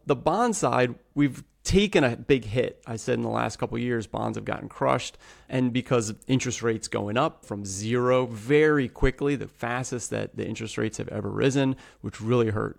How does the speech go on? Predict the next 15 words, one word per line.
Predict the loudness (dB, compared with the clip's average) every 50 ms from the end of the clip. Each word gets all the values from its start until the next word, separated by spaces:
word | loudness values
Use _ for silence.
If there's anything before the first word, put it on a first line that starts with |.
| _ _ _
total | -4 -2 -2 0 -2 -2
bond | -4 -4 -2 0 0 0 0
returns. | -2 -4 -2 0 0 2 2 2 0 -2 -4 -8 -14 -20 -20 -20 -20 -20 _ _ _
So | 4 6 8
we're | 8 10 8 8 6
in, | 6 6 6 6 6 6 6 6
I | 4
think | 2 2 2
we've | 2 2 0 0
taken | -2 2 4 4 4 4 2 0
a | 0 0
lot | 0 0 0 -2
of | -2 -2
the | -4
pain, | -4 -2 0 0 2 2 0 0 -2